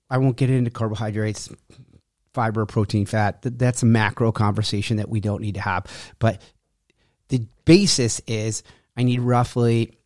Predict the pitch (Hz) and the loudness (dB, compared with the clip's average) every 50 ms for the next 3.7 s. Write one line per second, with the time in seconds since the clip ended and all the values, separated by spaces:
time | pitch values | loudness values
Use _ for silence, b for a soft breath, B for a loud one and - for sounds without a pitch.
0 | _ _ _ _ _ - - 135 135 135 131 123 117 120 117 120 113 110 - 107 | _ _ _ _ _ 0 2 4 4 6 4 4 4 4 2 2 2 0 -2 -2
1 | 104 101 110 - - - - 104 - - 120 120 113 101 - 101 104 104 101 101 | -4 -4 -8 -12 -14 -10 -8 -8 -6 -4 -2 -2 -2 0 0 0 0 0 0 0
2 | 107 101 - 110 104 98 98 101 98 95 92 - - 120 110 - - 117 127 131 | -2 -2 0 0 0 0 0 0 -2 -2 -4 -4 -4 -6 -6 -4 0 2 4 4
3 | 131 120 - - - 156 131 120 120 101 101 - - | 4 2 -2 -6 -4 -2 2 2 2 0 -2 -6 -12